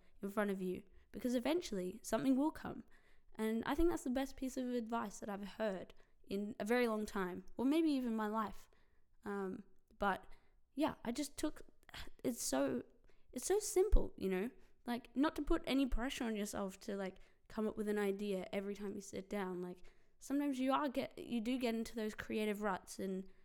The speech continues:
you just need to, like, look at a plain piece of paper for, like, twenty minutes, which sounds ridiculous, but I hope I'm getting across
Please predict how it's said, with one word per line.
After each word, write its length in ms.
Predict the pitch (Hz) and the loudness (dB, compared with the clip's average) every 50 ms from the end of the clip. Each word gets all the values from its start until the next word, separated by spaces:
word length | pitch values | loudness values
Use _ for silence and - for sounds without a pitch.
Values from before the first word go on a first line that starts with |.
| - _ - | -20 _ -8
you 120 | - 214 | -6 -6
just 280 | 196 196 196 - - - - - - - - - - - - - - - - - - | -4 -4 -6 -6 -8 -10 -12 -18 -20 -20 -18 -18 -20 -20 -20 -20 -20 -20 -12 -6 -2
need 240 | 208 208 208 196 | 0 0 0 0
to, 120 | - - 208 | 0 0 0
like, 140 | 208 - - - - - - - - - - | 0 -2 -6 -10 -20 -20 -20 -20 -20 -12 -6
look 300 | 190 190 196 196 196 220 | -4 -2 -2 -2 -2 -4
at 100 | 196 190 | -4 -4
a 60 | 190 | 2
plain 400 | 190 - - - 208 208 214 214 | 6 8 8 8 8 4 2 0
piece 240 | 208 214 208 190 - | -2 -4 -4 -6 -8
of 160 | 202 185 - | -10 -12 -12
paper 380 | - - - 196 190 - 180 | -10 -6 -6 -6 -4 -6 -8
for, 180 | 175 - - 180 | -10 -8 -8 -8
like, 160 | 175 - - | -8 -6 8
twenty 320 | - - - - 220 214 226 | 12 12 12 12 12 6 2
minutes, 480 | 220 214 190 180 - - - - - - - - - - - | 0 0 -2 -4 -6 -10 -16 -18 -18 -20 -20 -20 -20 -16 -14
which 120 | 240 - | -12 -8
sounds 300 | - - 233 240 226 226 | -4 -2 -2 0 0 -2
ridiculous, 640 | 226 208 202 208 - - 190 180 180 - - - - - | -2 -4 -4 -6 -6 -8 -10 -10 -8 -10 -12 -16 -14 -10
but 180 | - 175 - - - - - - - - - - | -8 -8 -8 -10 -14 -20 -20 -20 -20 -20 -16 -10
I 40 | 190 | -4
hope 200 | - 240 269 - - - | 0 0 0 0 -2 -2
I'm 100 | 240 226 | 0 2
getting 220 | 226 233 220 214 | 2 2 2 0
across 540 | 220 - - - 208 202 190 - - - | -2 -4 -6 -6 -6 -6 -4 -6 -6 -6